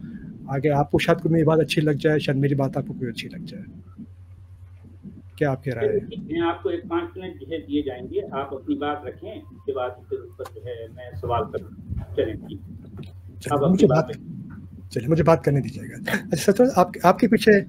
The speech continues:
Speaker 1: आपके पीछे background noise आ रहा है अमित साहब, ये, ये मुझे ऐसे आवाज़ आ रही है पीछे हवा की,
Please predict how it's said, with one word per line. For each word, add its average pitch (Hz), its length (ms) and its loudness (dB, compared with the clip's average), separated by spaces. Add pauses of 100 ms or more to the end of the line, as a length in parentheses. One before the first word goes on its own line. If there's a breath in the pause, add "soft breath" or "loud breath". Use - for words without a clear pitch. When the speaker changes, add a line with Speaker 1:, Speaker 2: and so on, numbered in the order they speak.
(440)
Speaker 1:
आपके 175 200 6
पीछे 226 200 8
background 185 360 8
noise 190 180 4
आ 185 80 6
रहा 185 120 4
है 185 220 0
अमित 185 220 0
साहब, 240 220 0
ये, 165 140 4 (380)
ये 156 60 0
मुझे 151 180 0
ऐसे 165 260 0
आवाज़ 147 340 4
आ - 20 4
रही 139 80 0
है 120 60 -2
पीछे 131 180 -6
हवा 131 260 2
की, 113 200 -4